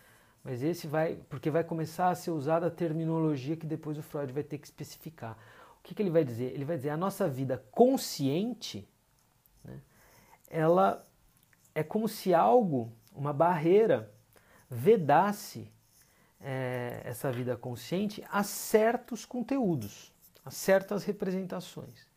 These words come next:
que são representações que ele vai chamar de inconscientes. Como é que ele acessa essas representações? Através da hipnose. Então, quando os sujeitos, as mulheres histéricas estavam hipnotizadas, diz o Freud, é como se elas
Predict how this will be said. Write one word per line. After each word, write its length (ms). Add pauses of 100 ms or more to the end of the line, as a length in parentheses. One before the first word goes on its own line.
(480)
que 100
são 140
representações 960
que 80
ele 80
vai 80
chamar 320
de 240
inconscientes. 960 (240)
Como 160
é 60
que 80
ele 80
acessa 420
essas 220
representações? 960
Através 500
da 80
hipnose. 540 (260)
Então, 160
quando 600 (440)
os 120
sujeitos, 680 (100)
as 140
mulheres 500 (140)
histéricas 480
estavam 320
hipnotizadas, 720
diz 160
o 60
Freud, 360 (380)
é 140
como 280
se 160
elas 320